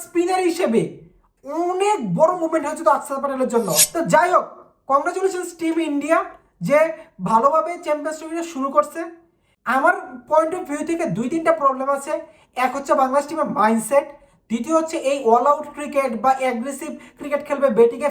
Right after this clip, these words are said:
ফাইরা ফেলবে, এই করে ফেলবে, সেই করে ফেলবে, এগুলা বলা বন্ধ করে যেটা উইকেট ওয়াইজ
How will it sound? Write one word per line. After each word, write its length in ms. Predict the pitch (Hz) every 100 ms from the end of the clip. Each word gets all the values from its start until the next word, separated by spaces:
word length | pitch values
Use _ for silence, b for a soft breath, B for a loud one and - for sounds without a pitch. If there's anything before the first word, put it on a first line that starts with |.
| -
ফাইরা 220 | 233 240 254
ফেলবে, 180 | 269 277 277
এই 60 | 277
করে 120 | 285
ফেলবে, 160 | 285 339 -
সেই 120 | 262
করে 120 | 277 285
ফেলবে, 240 | 285 277 277 277 B B B
এগুলা 380 | 262 269 254 294 311 180
বলা 180 | 233 285 233
বন্ধ 220 | 240 233 262 262
করে 180 | 269 285 - B _ 233
যেটা 260 | 254 285 294 B B 262
উইকেট 280 | 269 285 285
ওয়াইজ 220 | 277 -